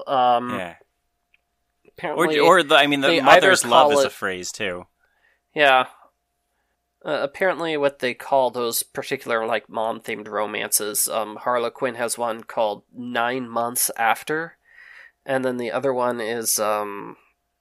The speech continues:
Speaker 1: the other publisher calls it, like, single-parent romances. They don't specifically call mom
Speaker 2: Hmm.
Speaker 1: romances. So the term mom romance is something that's not actually used, uh, if that makes
Speaker 2: Right.
Speaker 1: sense.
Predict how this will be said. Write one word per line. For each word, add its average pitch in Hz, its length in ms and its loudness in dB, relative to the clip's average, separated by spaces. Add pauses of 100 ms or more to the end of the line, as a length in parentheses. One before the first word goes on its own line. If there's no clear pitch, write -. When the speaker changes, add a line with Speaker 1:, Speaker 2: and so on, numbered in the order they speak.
(280)
Speaker 1:
the 151 80 0
other 175 180 6
publisher 127 420 0
calls 123 240 -2
it, - 60 -10
like, 113 160 -4
single-parent 117 920 -4
romances. 107 920 -6
They - 60 -6
don't 107 240 -6 (120)
specifically - 640 -8
call 107 260 -2
mom 104 360 -2
Speaker 2:
Hmm. 120 100 -4
Speaker 1:
romances. 87 960 -4 (1080)
So - 260 -10
the 110 100 -12
term 147 320 -2
mom 113 340 0
romance 104 440 -4
is 123 160 -4
something 127 380 0
that's 113 240 -4
not 107 260 -4 (300)
actually 131 500 0
used, 107 720 -8 (120)
uh, 104 420 -2
if - 80 -20
that 107 200 0
makes 101 180 -6
Speaker 2:
Right. 101 280 2
Speaker 1:
sense. - 180 -12